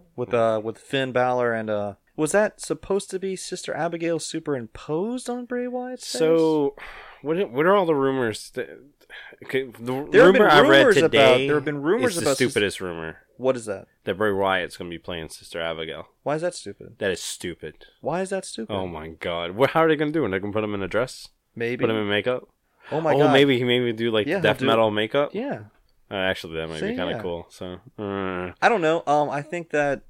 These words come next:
Speaker 2: I just sold myself on it. <laughs>
Speaker 1: I think it's, I don't like how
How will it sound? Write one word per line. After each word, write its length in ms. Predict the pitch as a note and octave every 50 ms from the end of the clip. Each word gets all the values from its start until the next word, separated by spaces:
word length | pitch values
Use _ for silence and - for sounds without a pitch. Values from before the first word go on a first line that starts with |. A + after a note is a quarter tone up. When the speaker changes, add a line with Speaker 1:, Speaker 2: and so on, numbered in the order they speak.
| - - - _ _
Speaker 2:
I 80 | A2 G#2+
just 160 | A2 G#2 -
sold 180 | - A#2 A2 A2
myself 380 | A2 G#2 - A#2+ A#2+ A#2 - F#2
on 140 | F2 E2+
it. 100 | E2+ - - A2 -
<laughs> 100 | - -
Speaker 1:
I 80 | D3 C#3
think 260 | - A3+ B3+ A#3+ -
it's, 340 | A3 F3+ - - - - _ _ _ _ _ _ _ _
I 80 | D3+ D#3
don't 400 | D3 D3 F3+ G3+ A3+ A#3+ G#3+ D3
like 340 | D3+ D#3 D#3 D3+ D3+ -
how 520 | C#3+ D#3 D3+ D3 C#3+ C#3 C#3 C3+ C3 B2+